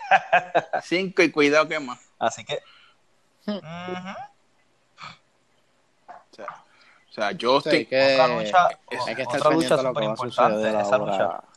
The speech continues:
Speaker 3: con esto.
Speaker 1: para mí, ¿verdad? En mi opinión.
Speaker 2: Mm.
Speaker 1: Esa lucha hubiera, hubiera sido bonita, un cierre de temporada, con una estipulación bien, bien bestial, que es la lucha de Davison contra Dynamite contra Electro por el campeonato de las Américas.
Speaker 2: Hmm.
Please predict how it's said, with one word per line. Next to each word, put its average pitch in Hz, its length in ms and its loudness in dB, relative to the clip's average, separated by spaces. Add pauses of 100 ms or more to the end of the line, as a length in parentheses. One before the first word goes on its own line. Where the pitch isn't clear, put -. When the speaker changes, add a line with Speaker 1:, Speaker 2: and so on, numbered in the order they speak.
(120)
Speaker 3:
con 104 200 -8
esto. 107 100 -10
Speaker 1:
para 104 260 4
mí, 123 180 -2 (380)
¿verdad? 110 280 -4
En 131 80 -4
mi 110 80 -6
opinión. 113 340 -2
Speaker 2:
Mm. - 40 -6 (400)
Speaker 1:
Esa 127 240 2
lucha 156 380 4 (520)
hubiera, 110 440 2
hubiera 110 320 -2
sido 143 260 0
bonita, 135 380 0
un 135 140 -2
cierre 123 320 -4
de 127 100 2
temporada, 123 600 -2
con 104 200 -6
una 113 120 -8
estipulación 113 680 -8
bien, 110 180 -10 (140)
bien 110 220 -8
bestial, 120 560 -6 (560)
que 101 120 -14
es 104 40 -10
la 139 140 2
lucha 135 560 0 (120)
de 110 240 -6
Davison 151 560 -2
contra 113 380 -4
Dynamite 135 540 -2
contra 110 340 -8
Electro 107 380 -8
por 120 120 -4
el 113 60 -10
campeonato 107 800 -10
de 117 80 -4
las - 160 -6
Américas. - 580 -6 (380)
Speaker 2:
Hmm. 110 140 -10